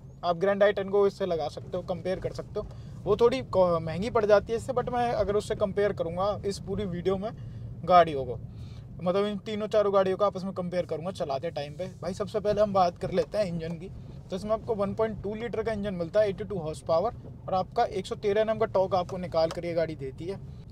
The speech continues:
Five speed का manual और five speed का ऑटोमेटिक transmission आपको मिल जाता है इंजन के साथ। इंजन जो है इसका four cylinder का इंजन मिलता है, naturally aspirated, turbo वगैरह जो वो नहीं मिलता है इसके साथ। सबसे पहले भाई performance की बात कर लेता हूँ। Performance जो है,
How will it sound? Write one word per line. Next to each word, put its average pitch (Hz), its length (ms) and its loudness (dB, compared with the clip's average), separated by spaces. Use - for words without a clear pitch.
Five 202 180 8
speed 240 260 -4
का 233 100 4
manual 196 340 0
और 202 160 2
five 202 240 6
speed 214 280 -6
का 214 120 4
ऑटोमेटिक 196 500 0
transmission 196 480 -4
आपको 208 260 2
मिल 185 180 -4
जाता 170 240 2
है 196 60 -2
इंजन 202 140 -6
के 190 60 -8
साथ। - 800 -8
इंजन 226 280 2
जो 247 140 6
है 240 60 8
इसका 254 180 0
four 214 260 4
cylinder 226 340 -2
का 220 100 0
इंजन 208 220 -2
मिलता 190 260 -4
है, 226 100 -6
naturally 202 340 0
aspirated, - 480 -4
turbo 208 280 4
वगैरह 196 220 4
जो 196 160 0
वो 254 100 0
नहीं 170 240 -6
मिलता 147 280 -6
है 135 100 -2
इसके 135 200 -8
साथ। 127 380 -10
सबसे 208 240 0
पहले 240 220 2
भाई 220 180 4
performance 208 480 -2
की 233 80 -8
बात 208 260 4
कर 170 100 0
लेता 160 220 -2
हूँ। 220 180 -2
Performance 233 580 -2
जो 214 180 4
है, 233 100 4